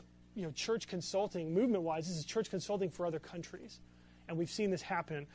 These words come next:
for folks who are planting churches in Japan, in Chile, in, um, in, uh, in India. You know, we have a,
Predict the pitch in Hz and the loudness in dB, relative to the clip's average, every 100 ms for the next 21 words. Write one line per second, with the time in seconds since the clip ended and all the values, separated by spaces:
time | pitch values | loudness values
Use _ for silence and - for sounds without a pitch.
0 | - - 160 - - 202 - 170 - 190 | -18 -4 -4 -2 4 4 4 0 0 -2
1 | 170 - 185 156 147 127 - 170 170 185 | -2 -2 -4 -4 -6 -8 -10 -6 -4 -6
2 | 190 - - - - 185 143 - 190 190 | -8 -14 -20 -20 -14 -8 -8 -2 2 4
3 | 190 185 185 - - - 180 151 147 147 | 6 4 -2 -16 -20 -10 -6 -4 -4 -6
4 | 143 135 139 - - - - - 160 151 | -8 -10 -12 -18 -20 -20 -16 -10 -6 -6
5 | - 165 208 202 208 202 208 202 - - | -4 -4 2 4 6 4 2 -2 -14 -20
6 | - - 359 320 156 156 180 151 | -20 -12 -6 -2 0 4 4 4